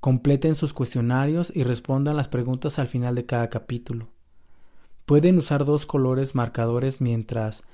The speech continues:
leen de, de modo tal que el otro sepa qué es más importante para su cónyuge. He recibido cartas dando cuenta del número de parejas que han comenzado cada año nuevo vi-,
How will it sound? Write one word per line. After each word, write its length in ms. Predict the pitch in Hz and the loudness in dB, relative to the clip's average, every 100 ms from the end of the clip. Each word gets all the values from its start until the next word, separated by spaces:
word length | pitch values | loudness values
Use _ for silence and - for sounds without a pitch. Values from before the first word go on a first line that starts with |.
| - - | -20 -6
leen 360 | 127 123 131 143 | 0 4 4 2
de, 180 | 143 - - - | -4 -8 -10 -2
de 160 | 123 | 2
modo 320 | 117 135 160 | 2 2 0
tal 420 | 165 131 131 175 - - - - - - - | 2 2 2 -2 -8 -20 -20 -20 -20 -20 0
que 120 | 131 | 2
el 100 | 135 | 4
otro 240 | 147 165 | 4 2
sepa 380 | 156 156 151 151 | 2 0 0 0
qué 320 | 143 135 139 | 0 2 2
es 140 | 143 151 | 0 0
más 180 | 147 160 | 0 -2
importante 520 | 139 123 131 127 135 | -2 -4 -2 -4 -4
para 220 | 135 123 | -4 -4
su 180 | - - | -6 -6
cónyuge. 520 | 127 127 123 113 107 - - - - - - - - - - | -4 -2 -4 -6 -10 -16 -20 -20 -20 -20 -20 -20 -20 -20 -2
He 100 | 151 | 2
recibido 480 | 180 175 151 151 151 | 4 4 2 2 0
cartas 400 | 139 135 156 147 | -2 0 0 2
dando 520 | 135 139 147 170 - - - - - - _ - - - | 0 2 0 -2 -10 -20 -20 -20 -20 -20 _ -20 -20 -4
cuenta 320 | - 151 180 | 2 4 6
del 180 | 170 139 | 6 4
número 280 | 143 165 160 | 4 4 2
de 100 | 131 | 2
parejas 460 | 120 123 127 151 | 0 -2 -2 -4
que 140 | - 127 | -2 0
han 140 | 131 | 0
comenzado 640 | 147 160 131 131 131 143 | 0 0 0 -2 -2 -2
cada 320 | 143 131 131 131 | -2 0 0 0
año 200 | 135 139 | 0 0
nuevo 360 | 135 135 135 | 0 0 -2
vi-, 160 | 131 | -4